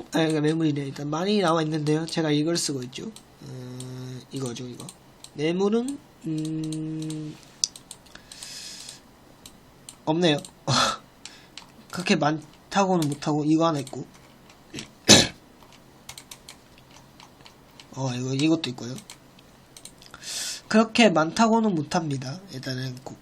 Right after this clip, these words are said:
구십구 년까지는 혜태 시절도 있고, 어, 양준혁이 엘지로 갔다가 삼성 갔다가 그렇게 세 번을 왔다 갔다 했으니까 아무튼 그렇습니다.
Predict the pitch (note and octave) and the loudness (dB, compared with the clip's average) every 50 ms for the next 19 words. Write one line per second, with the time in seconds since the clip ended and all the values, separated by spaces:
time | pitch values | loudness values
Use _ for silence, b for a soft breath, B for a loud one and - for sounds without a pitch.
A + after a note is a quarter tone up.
0 | - - - - F3 E3+ F3+ - - D#3 F3+ F#3 F#3 F3+ F#3+ E3 D#3+ D#3+ D#3 D3+ | -20 -12 -4 0 0 0 0 2 2 4 4 4 4 4 2 2 4 0 0 -2
1 | C#3+ C#3 C#3 D3+ F3 F#3 F#3 - A3+ A3 G#3+ G#3+ - F3+ F3+ - D#3 D3+ D3+ C#3 | -2 -4 -6 -6 -8 -10 -4 0 0 0 0 0 -2 -4 -6 -4 -4 -4 -4 -4
2 | - - C3 C3+ - - - C#3+ C3+ C#3+ C#3+ - - - - C3+ C3+ C3+ C3 C3 | -6 -8 -10 -12 -12 -14 -10 -10 -8 -8 -8 -12 -12 -14 -14 -12 -10 -8 -8 -8
3 | C3 B2+ C3 C3 B2+ B2+ B2+ B2+ B2+ C3+ C#3+ D3+ D#3+ E3+ F3 F3 D3+ C#3+ B2+ B2+ | -8 -8 -10 -10 -10 -10 -10 -10 -10 -6 -6 -4 -2 0 0 0 0 0 0 0
4 | C#3 D3+ D#3 F3 E3+ E3 C#3 C#3 C3 - - C3+ B2+ B2+ - - E3+ F3+ F#3 F#3+ | 0 2 4 2 2 2 0 -2 -6 -8 -10 -10 -8 -6 -6 -4 -4 -4 -4 -2
5 | F3 D#3+ - - C#3 C3 B2+ C3+ C3 - - C#3 B2+ C3 - F3+ F#3 G3 G#3 G3 | -4 -4 -6 -6 -10 -10 -10 -12 -14 -14 -14 -12 -10 -8 -6 -6 -4 -4 -4 -4
6 | F#3+ F3+ D#3+ C#3+ C3+ B2+ B2+ C3 - C#3+ C#3 C#3 - - B2+ A#2+ - - G#2+ F#2+ | -4 -4 -4 -6 -8 -10 -10 -10 -8 -8 -8 -8 -8 -10 -10 -10 -10 -10 -12 -14
7 | - - - F3+ - B B B B B B B B B B B B D3+ C#3+ C3+ | -14 -14 -16 -16 -16 B B B B B B B B B B B B -8 -8 -8
8 | C#3 B2+ B2 - B2+ - - - - - - - - | -8 -10 -10 -12 -12 -12 -12 -14 -14 -18 -18 -20 -20